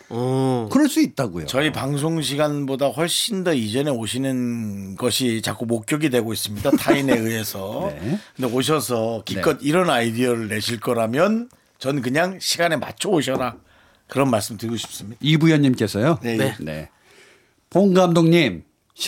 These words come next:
Speaker 2: 시어머니께서 두 아이를 위해 밑반찬을 항상 해주시는데요. 음식을 무척 짜게 하십니다.
Speaker 3: 아.
Speaker 2: 돌려서 말했는데도 눈치를 못 채시고 계속 짜게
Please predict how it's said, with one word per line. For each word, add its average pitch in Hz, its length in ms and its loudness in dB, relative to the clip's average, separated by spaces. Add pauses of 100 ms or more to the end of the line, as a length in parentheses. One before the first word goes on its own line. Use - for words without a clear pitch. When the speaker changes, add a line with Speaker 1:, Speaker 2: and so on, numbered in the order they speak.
(140)
Speaker 2:
시어머니께서 127 880 4
두 143 180 4
아이를 139 580 4
위해 143 380 4
밑반찬을 151 640 -2
항상 226 560 2
해주시는데요. 117 960 0 (380)
음식을 165 580 4 (160)
무척 - 680 -4 (400)
짜게 214 300 2
하십니다. - 500 -6
Speaker 3:
아. 92 920 -12
Speaker 2:
돌려서 143 360 4
말했는데도 160 680 2
눈치를 160 400 0
못 143 220 -2
채시고 165 500 -2
계속 349 960 4 (600)
짜게 403 320 0